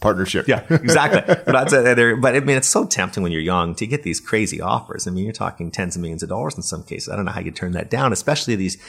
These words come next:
Speaker 2: so many of these young kids, they have the justified confidence they'll somehow be able to do it again. And this way they've got security for life. But I do think that that's going to cause a lot of upheaval in the financial markets going forward. I mean,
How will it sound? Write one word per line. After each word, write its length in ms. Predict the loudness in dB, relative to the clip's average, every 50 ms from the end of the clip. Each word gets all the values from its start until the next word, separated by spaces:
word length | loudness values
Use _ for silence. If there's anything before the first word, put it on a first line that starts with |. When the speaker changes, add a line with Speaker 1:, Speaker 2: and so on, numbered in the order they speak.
| -18 -18 -18 -10 -4
Speaker 2:
so 140 | 0 2 2
many 100 | 2 2
of 60 | 0
these 160 | -2 -2 0
young 160 | 0 0 0
kids, 240 | 0 -2 -2 -2 -2
they 140 | -2 -2 0
have 200 | 0 0 -2 -2
the 60 | -2
justified 600 | -2 0 0 0 2 0 -2 0 0 0 0 0
confidence 440 | 0 2 2 2 0 -2 -4 -4 -2
they'll 120 | -2 0
somehow 360 | 0 0 0 2 2 2 2
be 100 | 2 2
able 160 | 0 0 -2 -4
to 260 | -2 -2 -2 -2 -6 _ _
do 100 | 0 0
it 80 | 2 2
again. 240 | 2 2 2 0 -2 -6 -16 -20 -20 -18 -18 -20 -12 -4 0
And 160 | 2 4 4
this 160 | 4 4 4
way 160 | 2 2 2
they've 160 | 4 2 0
got 220 | 0 0 -2 -2 -2
security 400 | -8 -6 -4 -2 0 0 0 -2
for 160 | -4 -4 -4
life. 320 | -2 0 0 -2 -2 -4
But 140 | -2 0 2
I 100 | 2 2
do 260 | 2 4 4 6 6
think 300 | 4 4 0 -4 -4 -2
that 140 | -4 -4 0
that's 240 | 0 0 0 0 -2
going 180 | -2 0 0 0
to 60 | -2
cause 320 | -2 0 0 0 0 -2
a 20 | -4
lot 220 | -4 -4 -4 -4
of 100 | -2 -4
upheaval 560 | -4 -4 -4 -6 -6 -6 -6 -6 -10 -12 _ _ -20 -20 _ _ _ -6
in 200 | -4 -2 0 0
the 180 | 0 0 -2
financial 420 | -4 -4 -4 -4 -4 -4 -4 -4 -4
markets 380 | -2 -2 -2 -4 -6 -12 -10
going 240 | -8 -6 -6 -6 -6
forward. 320 | -8 -6 -4 -2 -2 0
I 20 | 0
mean, 220 | 0 0 -2 -4